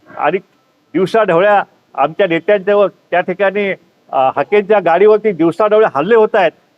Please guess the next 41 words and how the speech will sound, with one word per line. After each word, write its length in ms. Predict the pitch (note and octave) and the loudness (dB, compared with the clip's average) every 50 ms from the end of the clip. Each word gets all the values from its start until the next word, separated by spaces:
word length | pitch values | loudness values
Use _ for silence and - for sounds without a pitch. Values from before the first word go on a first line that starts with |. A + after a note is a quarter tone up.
| _ _ | _ _
म्हणजे 180 | - C3 D#3+ G3 | -8 -4 -2 0
आम्हाला 280 | F3 E3 E3+ F#3+ G3+ | 0 0 2 0 0
प्रचारापासून 680 | F#3+ - D#3+ C#3+ - F#3 G3 G3+ F#3+ F#3 F3 - F#3+ G#3 | 0 0 -2 -2 0 0 0 0 0 -2 -4 -4 -6 -8
सुद्धा 360 | F3+ F#3 E3 G3 G#3 A3+ A3+ G3 - | -6 -4 -2 0 0 0 0 -4 -6
ही 120 | C#3 E3+ | -8 -8
प्रस्थापित 520 | F3 - D#3 D3 - - F3 F#3 F#3+ G3 E3 | -4 -2 -2 -2 0 0 -2 0 0 -2 -4
मंडळी 420 | D#3+ E3 D#3+ F#3 G3 G#3 A#3+ C4 B3 _ _ _ _ _ _ - | -4 -6 -4 -2 -2 -2 -2 -2 -6 _ _ _ _ _ _ -4
त्या 120 | D#3+ F#3 | -2 -2
ठिकाणी 380 | F#3 E3+ D#3 - D#3+ D#3+ F3 G3 | -2 -4 -4 -4 -2 -2 -2 -2
आम्हाला 260 | E3+ D3 D#3 E3 F3 | -2 0 0 0 -2
परावृत्त 480 | F3 - C#3+ C#3 D#3+ F3 F3+ F3 - G3+ F#3 | -2 -2 -2 0 0 0 -2 -2 -4 -6 -4
करत 240 | - F3+ F3+ E3+ F3+ | -4 -4 -4 -2 -2
आहेत. 160 | F3 E3 D3+ D3 _ _ _ _ _ _ _ | -2 -2 -4 -4 _ _ _ _ _ _ _
कुठल्याही 360 | - F3+ - - A3 A#3+ F#3+ | -16 -14 -8 -4 -2 -2 -2
पेक्षात 300 | F#3 F#3 D#3 F3 F#3 F3 | -2 -4 -6 -6 -4 -2
आमची 320 | F#3+ E3 D#3 D3 - G3+ G3 | -2 -2 -4 -4 -6 -6 -4
मुलं 260 | D#3 D3 E3+ G3+ G#3 | -2 0 0 0 0
जे 140 | F3+ F#3 F#3+ | 0 0 0
आहेत 120 | F3+ E3 - _ - | 0 -2 -4 _ -14
आता 180 | C3+ - F3 | -10 -6 -4
या 100 | D#3+ D#3+ | -2 -2
ठिकाणी 340 | D#3 - E3 E3 F3 E3 D3+ | -2 -4 -6 -6 -6 -4 -4
उभा 160 | D3 C#3 F3+ | -2 0 0
आहेत. 140 | G3 G3+ G3+ - _ _ _ _ _ - | 0 0 -2 -4 _ _ _ _ _ -10
आमचा 240 | B2+ C3 C3 F#3+ E3+ | -8 -6 -4 -4 -4
चंद्रसेन 460 | - - D3+ E3 G#3+ G3 A3 G#3+ G#3+ | -2 -4 -4 -2 -2 0 -2 -2 -2
पाटील 320 | G#3 A3 G3 F3+ G#3 F#3+ | -2 -4 -2 -2 -2 -2
जो 120 | F#3 G3+ F#3 | 0 0 0
लोहाकरणामध्ये 680 | E3 D#3+ F3 G3 F#3 G#3 G3+ G3 G3+ G3 F#3+ F#3+ F#3+ | 0 0 0 0 0 -2 -2 -2 -2 -2 0 0 0
आहे, 120 | F3+ D#3+ - - _ _ _ _ _ _ - | 0 0 -2 -4 _ _ _ _ _ _ -6
तुम्हाला 220 | D#3 D#3+ E3+ F3 | -4 -2 -2 -2
तेवीस 360 | E3 - E3 D#3+ F3+ F3+ F3+ | -2 -2 -2 0 0 0 0
तारखेला 320 | F#3 F3 E3 F3+ F#3+ F3+ F3+ | -2 -4 -4 -4 -4 -4 -4
निकाल 320 | E3 D#3+ D#3 - F3 F3 | -6 -6 -4 -4 -4 -4
कळेल. 280 | E3+ - F3+ G3 G#3+ A3 G#3+ _ _ _ _ - | -2 -2 -2 -2 -2 -2 -4 _ _ _ _ -2
एक 240 | C3+ F#3+ A#3 A3+ A3 | 0 0 0 0 0
नंबरला 380 | G#3 G#3+ G3 G#3+ G#3 G3+ G3+ | -2 -2 0 0 0 2 2
जागा 260 | G3 F#3+ F#3 F3+ F#3 | 2 2 0 0 0
कुठली 300 | F#3 - F#3 - F3+ F3+ | -2 -4 -8 -8 -6 -4
येणार 220 | E3+ E3 E3+ E3+ E3 | -4 -2 0 0 0
असेल, 340 | D#3+ - - E3+ D#3 C3+ | -2 -2 -2 -4 -4 -4